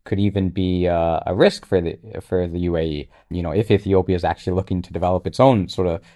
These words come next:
separate port access and, and whatnot instead of Berbera, you know, the U A E's made a massive investment in, into Berbera and, and the corridor to connect it to, to Ethiopia.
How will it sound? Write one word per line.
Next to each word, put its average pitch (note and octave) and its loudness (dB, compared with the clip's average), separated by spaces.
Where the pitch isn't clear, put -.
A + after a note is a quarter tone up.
separate - 2
port A2 8
access E2 0
and, F2 -6
and E2+ -6
whatnot D#2+ -6
instead A2 2
of F2 0
Berbera, D#2+ -2
you E2+ -4
know, D#2 -6
the E2+ -4
U F#2 2
A - 4
E's F2 0
made E2+ -2
a D#2+ -4
massive F2+ -2
investment D#2+ -6
in, E2+ -10
into E2+ -8
Berbera - -10
and, D#2+ -10
and D#2+ -10
the D#2 -10
corridor D#2+ 0
to - -18
connect F2 -8
it - -12
to, E2 -8
to - -12
Ethiopia. - -10